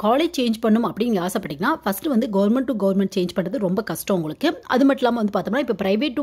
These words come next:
பிரைவேட் சேஞ்ச் பண்ணணும் அப்படின்னு விரும்புனீங்க அப்படின்னா அந்த ரெண்டு காலேஜுமே வந்து பார்த்தா, அதாவது நீங்க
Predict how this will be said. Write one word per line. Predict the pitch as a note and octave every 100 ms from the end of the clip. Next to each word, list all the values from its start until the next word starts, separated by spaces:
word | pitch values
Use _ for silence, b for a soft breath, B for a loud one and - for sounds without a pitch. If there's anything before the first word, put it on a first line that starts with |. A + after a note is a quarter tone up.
| -
பிரைவேட் | G3 F#3+ A3+ G#3+
சேஞ்ச் | G3 -
பண்ணணும் | G3 G#3+ G3
அப்படின்னு | E3 A3+ A3+
விரும்புனீங்க | F3+ F#3+ G3+ F#3+ G3+
அப்படின்னா | - B3 E4+ B B -
அந்த | A3 D4 C#4+
ரெண்டு | G#3 C4+
காலேஜுமே | A3 G#3 G#3 B3
வந்து | G3+ G#3
பார்த்தா, | F3+ E3+ F3+
அதாவது | G3
நீங்க | A3+